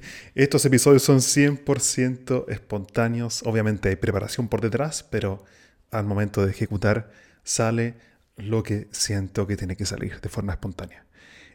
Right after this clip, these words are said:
En el episodio de hoy, episodio número trece, voy a compartir contigo una herramienta sobre la autocompasión.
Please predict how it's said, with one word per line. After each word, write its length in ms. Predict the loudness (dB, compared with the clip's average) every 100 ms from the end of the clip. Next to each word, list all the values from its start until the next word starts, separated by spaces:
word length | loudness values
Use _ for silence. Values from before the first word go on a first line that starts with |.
| -4
En 160 | -2
el 80 | 2
episodio 1000 | 2 2 2 4 4 4 4 6 6 4
de 140 | 4 4
hoy, 260 | 4 2 0 -16 -14
episodio 400 | -10 -8 -4 -2
número 220 | 0 -2
trece, 400 | 0 -2 -2 -6 -10 -20 -20 -20 _
voy 280 | -2 0 0
a 40 |
compartir 680 | -2 -2 -4 -2 -2 -2 -6
contigo 640 | -6 -6 -2 -2 -2 -6 -10 _ _ _ _ _ -18 -8
una 400 | -4 -2 -2 -2
herramienta 920 | -2 -2 -2 -2 -4 -4 -4 -4 -10 _ _ _ _ _ _ _ _ _
sobre 540 | -6 -2 2 2 2 2
la 160 | 0
autocompasión. 760 | -2 -4 -6 -8 -8 -6 -8 -10